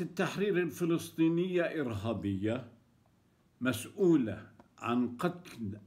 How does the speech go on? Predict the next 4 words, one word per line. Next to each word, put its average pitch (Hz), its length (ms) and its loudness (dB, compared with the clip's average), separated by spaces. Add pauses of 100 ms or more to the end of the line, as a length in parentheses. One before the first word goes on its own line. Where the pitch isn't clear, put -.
(120)
آلاف 143 680 0
اليهود 131 800 2 (120)
والأطفال 143 800 -2
المسنين 131 1040 2